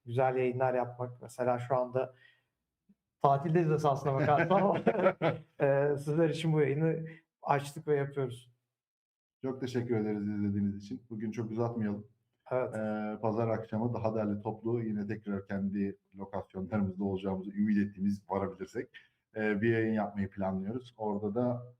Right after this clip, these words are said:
Speaker 1: Detaylı bir şekilde
Speaker 2: detaylı bir
Speaker 1: bayağı
Speaker 2: şekilde
Speaker 1: turnuvaya da değineceğiz. Avrupa
Speaker 2: Turnuvaya,
Speaker 1: Şampiyonası.
Speaker 2: topu kurallarına vesaire ve bizim kendimizce bununla ilgili yapılması gerekenlere de dokunmaya çalışacağız. İzleyen herkese çok çok teşekkürler
Speaker 1: Çok
Speaker 2: arkadaşlar.
Speaker 1: sağ olun.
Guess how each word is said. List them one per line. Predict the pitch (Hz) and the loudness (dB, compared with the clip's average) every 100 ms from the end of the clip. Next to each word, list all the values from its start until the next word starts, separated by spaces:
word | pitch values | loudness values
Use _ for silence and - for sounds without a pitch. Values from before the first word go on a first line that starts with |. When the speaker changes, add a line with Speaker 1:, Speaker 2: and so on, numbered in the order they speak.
| _ _ | _ _
Speaker 1:
Detaylı | 131 127 143 139 139 | -4 2 2 4 0
bir | |
şekilde | 131 127 117 - | -2 -4 -2 0
Speaker 2:
detaylı | 139 - | 2 2
bir | |
Speaker 1:
bayağı | 135 131 131 160 | 4 4 2 0
Speaker 2:
şekilde | 190 | -2
Speaker 1:
turnuvaya | 127 131 127 123 | 0 0 0 0
da | 120 | 0
değineceğiz. | 120 117 113 131 | -2 -2 -4 -4
Avrupa | 120 113 - | -2 -4 -6
Speaker 2:
Turnuvaya, | - 120 107 107 107 107 | -8 0 2 2 2 2
Speaker 1:
Şampiyonası. | 104 104 104 - | 2 -2 -6 -8
Speaker 2:
topu | 110 113 110 110 - _ | -6 -4 -4 -4 -10 _
kurallarına | 104 104 101 101 104 107 | 0 2 4 4 2 0
vesaire | 101 107 104 104 101 98 | -4 -2 0 0 0 0
ve | 98 | -2
bizim | 98 95 92 - - | -4 -4 -6 -14 -6
kendimizce | 101 101 107 98 101 98 101 | 0 2 2 0 -2 -2 0
bununla | 101 101 98 | 2 2 0
ilgili | 98 98 98 101 | -2 -4 -4 -8
yapılması | - 98 98 - | -6 -6 -6 -6
gerekenlere | 101 95 95 95 95 92 | -6 -4 -6 -6 -10 -10
de | 92 131 - | -14 -14 -16
dokunmaya | - 175 170 | -16 -16 -18
çalışacağız. | - - - 143 _ _ _ _ _ _ _ _ - | -18 -18 -16 -18 _ _ _ _ _ _ _ _ -2
İzleyen | 127 135 135 | 2 2 2
herkese | 131 123 123 | 2 2 2
çok | 123 123 | 2 0
çok | 117 120 | 0 0
teşekkürler | 113 104 - 104 101 | -2 -4 -2 0 2
Speaker 1:
Çok | |
Speaker 2:
arkadaşlar. | 131 101 139 | 2 4 4
Speaker 1:
sağ | 135 | 4
olun. | 123 | 2